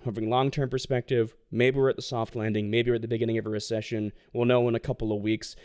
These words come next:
Anything we can keep watching, any benchmarks we can set just so we, you know, have a better sense up to the minute as this information comes out? Or is it one of those things you just gotta keep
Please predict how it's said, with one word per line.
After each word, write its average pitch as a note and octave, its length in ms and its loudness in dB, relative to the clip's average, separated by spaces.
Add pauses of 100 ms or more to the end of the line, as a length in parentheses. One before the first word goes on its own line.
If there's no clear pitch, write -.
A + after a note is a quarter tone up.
(120)
Anything D3 240 2
we C#3+ 80 2
can C3+ 120 -2
keep C3 220 -4
watching, B2 320 -2
any A#2 120 2
benchmarks A2+ 460 0
we B2+ 80 0
can A2+ 160 -2
set A#2 280 4
just - 240 -8
so B2 120 4
we, A2 300 0
you C#3 120 2
know, C#3 60 4
have C3 140 4
a B2+ 40 2
better A#2+ 260 0
sense A#2 360 -2
up A2 160 -2
to - 40 -10
the A#2+ 80 -4
minute A#2 280 0
as A2 160 -2
this A#2 120 -4
information G#2+ 440 -6
comes A2 200 -6
out? C3 200 0
Or G#2+ 60 -10
is A2+ 100 -10
it - 20 -8
one A2 80 -4
of A2 40 -2
those A2 120 -2
things A2+ 240 -4
you A2+ 60 -6
just G#2+ 120 -8
gotta G#2+ 160 0
keep - 280 -2